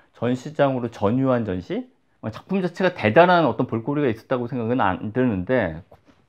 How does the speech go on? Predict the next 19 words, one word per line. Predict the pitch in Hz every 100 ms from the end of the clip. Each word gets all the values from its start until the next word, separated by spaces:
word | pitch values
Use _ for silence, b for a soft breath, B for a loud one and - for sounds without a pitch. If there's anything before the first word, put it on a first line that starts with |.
| _ _
관객은 | - 120 160 175 175 123 -
초대 | - 254 262 233
엽서에 | 110 - 175 160
적혀있는 | 135 - - 139 135 117
약도를 | 82 - 147 139
찾아가서, | 175 165 98 - 110 87
거기가 | 127 143 147
또 |
인천이거든요. | 131 127 - 160 131 107 95 87 98
인천은 | 110 127 160 147 139
또 | 131 _
찾아가기 | - 208 190 175
좀 | 170 170 - _ _ _ _
쉽지가 | _ - 196
않잖아요. | - - 113 98 131 156 b b _
찾아가서 | 196 190 180 170
대문을 | - 120 156 165 165
여는 | 131 127 123
비밀번호, | 127 127 131 117 92 80